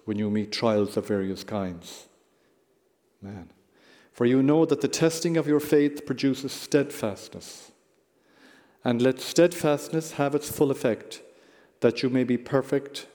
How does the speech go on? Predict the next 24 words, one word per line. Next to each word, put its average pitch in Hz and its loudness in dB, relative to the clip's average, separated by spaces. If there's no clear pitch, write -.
and 123 0
complete, 123 -2
lacking 101 -4
in 101 -4
another, 98 -8
in 104 -4
nothing." 92 -6
Another 220 4
big 202 0
difference 143 0
between 123 -2
the 107 0
way 123 4
that 123 -2
a 107 -4
Christian 160 -4
makes 110 -2
sense - -2
of 107 -8
suffering 110 -4
and 104 -4
the 107 0
way 107 2
that 101 -8